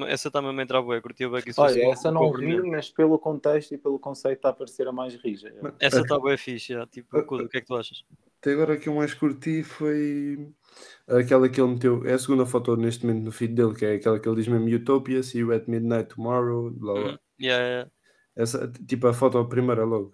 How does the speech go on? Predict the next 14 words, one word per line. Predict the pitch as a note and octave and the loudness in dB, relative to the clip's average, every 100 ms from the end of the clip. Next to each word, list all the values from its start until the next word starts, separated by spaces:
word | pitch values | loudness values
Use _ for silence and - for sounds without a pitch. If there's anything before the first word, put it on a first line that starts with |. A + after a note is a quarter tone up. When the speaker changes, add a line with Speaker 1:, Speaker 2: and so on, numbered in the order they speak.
| - | -6
Speaker 3:
Essa | A#2+ C3+ | -4 -4
até | C3 | -2
agora | D3 D3 C#3+ | -2 -2 -4
foi | C#3 | -4
a | |
que | B2 | -4
mais | B2+ A#2+ | -4 -6
curti, | A#2+ A#2+ A2+ G#2 | -6 -4 -4 -4
tipo, | A#2 - | -8 -6
com | A#2 | -2
mais | A#2 A2 | -2 -2
cores | - B2 A2+ G#2 | -2 0 0 -4
e | G2+ | -6
tal. | A#2 A2 | -6 -6